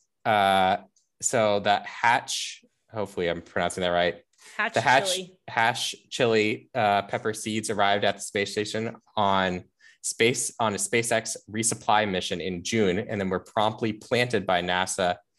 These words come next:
Speaker 1: astronaut Shane Kinsborough. So these are, these are planted in June, and I guess they're,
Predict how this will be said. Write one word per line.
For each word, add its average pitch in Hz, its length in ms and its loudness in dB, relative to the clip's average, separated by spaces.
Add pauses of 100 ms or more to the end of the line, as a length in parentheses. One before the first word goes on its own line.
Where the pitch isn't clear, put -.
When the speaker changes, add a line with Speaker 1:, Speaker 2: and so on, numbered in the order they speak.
(160)
Speaker 1:
astronaut 92 520 -2
Shane 92 560 -4
Kinsborough. 95 920 -4
So - 180 0
these 110 200 0
are, 107 220 2
these 117 120 0
are 113 60 2
planted 147 480 2
in 95 160 -2
June, 98 300 0
and 92 220 -4 (100)
I 107 60 -8
guess 98 180 -2
they're, 92 280 0